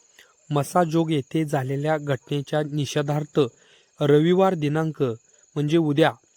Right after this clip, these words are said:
नऊ तीन दोन हजार पंचवीस रोजीचा जनावरे व शेळ्या मेंढ्यांचा आठवडा बाजार बंद राहील, याची सर्वांनी नोंद घ्यावी. सांगोला पूर्णपणे कडकडीत शहर व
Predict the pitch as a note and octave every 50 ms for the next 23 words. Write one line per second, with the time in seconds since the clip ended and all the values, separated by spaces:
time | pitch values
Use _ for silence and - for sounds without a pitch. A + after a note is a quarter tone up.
0 | _ _ _ _ D#3 D3 D3 D#3 E3 F#3 G3 G3 F#3+ - - E3+ E3+ F3 F3 F3
1 | D#3+ D#3 C#3+ D3 D3 C#3+ D3+ D3+ - _ - D#3+ D3 - - E3 D#3+ C#3 - -
2 | _ _ _ _ _ _ _ D#3 C#3+ C#3+ D3 C#3+ C#3 D#3+ E3 - - E3 C#3 A#2+
3 | A#2 - _ _ _ _ _ _ _ - C#3+ C3 D3 C#3 C#3+ D#3 E3 E3+ F3 F3+
4 | F#3 F3 F3+ F3+ F#3 G3 - _ - - - D#3+ D#3 D3+ D#3 E3 F3 F3 E3+ D#3
5 | D3 D3+ D3+ D#3 D3+ - - D#3+ D#3+ - - C3+ - - C#3+ C#3+ D#3 D#3 D3 D3
6 | C#3 C3 B2+ C3+ A2+ - _ _ _ _ _ _ _ _ _ D3 C3+ C3 D3+ E3+
7 | F3+ F3+ F#3 F3+ F3+ D#3 C#3+ D3 C#3+ B2 A#2+ _ _ _ _ _ _ _ _ _
8 | - D#3 D3 - - F3+ F3 F3+ E3+ - - - - E3+ D3+ D3 D3+ D3+ D#3+ E3
9 | E3+ E3 D3+ D3+ D#3+ E3+ E3+ E3 E3+ D#3+ D#3+ D3 D3 D3 D3+ C#3+ C3 C3 _ _
10 | _ _ _ _ _ _ _ - - - D#3 D#3 D3 D3 D#3+ E3 E3+ F3 F3+ E3+
11 | _ - - F3 E3 E3+ F3 F3+ - - E3 E3+ F3 F3 F#3 F#3+ _ _ - F3+
12 | D#3+ C#3+ - E3+ E3 E3+ F3+ - _ _ _ _ _ _ _ _ _ _ - -
13 | - E3+ D#3+ E3+ F3+ F#3+ F3+ F#3 E3+